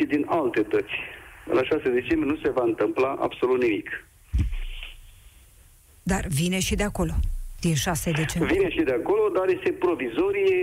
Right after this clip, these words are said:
Speaker 1: este nesemnificativă. N-am văzut niciun element, nicio idee, niciun mom-, nici nimic, niciun gest. Eu am făcut rost, așa să zic, așa să mă exprim general, de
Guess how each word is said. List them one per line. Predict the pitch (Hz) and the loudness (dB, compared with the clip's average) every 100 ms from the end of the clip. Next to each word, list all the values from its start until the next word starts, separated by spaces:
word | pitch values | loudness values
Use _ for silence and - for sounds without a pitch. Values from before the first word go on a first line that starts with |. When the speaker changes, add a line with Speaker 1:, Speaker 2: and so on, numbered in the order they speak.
| - 151 | 2 0
Speaker 1:
este | - - | 0 0
nesemnificativă. | 151 156 156 196 180 160 - - 117 - 170 196 156 | 2 2 0 0 2 0 -2 -2 -2 0 0 2 2
N-am | 151 147 | 2 2
văzut | 143 131 156 - | 0 2 0 2
niciun | 151 - 113 107 104 - 127 - 107 | -2 2 2 0 -6 -6 -4 -2 0
element, | 135 127 127 143 110 110 | 0 0 0 0 0 2
nicio | 117 - | 0 2
idee, | 127 131 - 175 202 | -2 -2 -2 0 2
niciun | 127 127 - 135 | 0 -2 -4 -2
mom-, | - - - - - | 0 -2 -4 -10 -2
nici | 165 185 - - | 0 0 -2 -4
nimic, | 180 185 240 233 | 0 0 0 -6
niciun | 131 147 156 135 | -4 0 0 0
gest. | 113 127 185 - - - - - - | 0 0 0 -4 -14 -8 -8 -8 -2
Eu | 143 190 | 0 2
am | 180 - | 0 0
făcut | 160 196 156 | 0 2 2
rost, | 170 170 - - | 2 0 -4 -2
așa | - - 143 | -2 0 -2
să | - 110 | 0 0
zic, | 123 | 2
așa | 117 - 120 123 | 0 0 0 0
să | |
mă | 127 | 0
exprim | 117 - 143 | 0 0 0
general, | 117 117 110 - 320 - - - | 2 2 2 2 0 -2 -6 -4
de | - 151 156 156 | 0 2 2 0